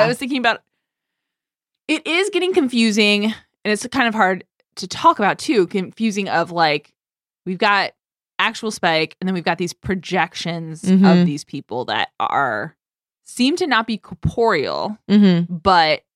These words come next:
Speaker 1: look exactly like, like, they're,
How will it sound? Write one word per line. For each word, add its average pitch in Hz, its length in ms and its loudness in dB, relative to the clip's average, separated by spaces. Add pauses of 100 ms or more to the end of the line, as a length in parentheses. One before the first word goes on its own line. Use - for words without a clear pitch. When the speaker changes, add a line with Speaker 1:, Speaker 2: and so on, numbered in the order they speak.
(440)
Speaker 1:
look 170 680 -2 (400)
exactly 160 720 -4
like, 113 300 -8 (460)
like, - 180 -8
they're, 196 220 0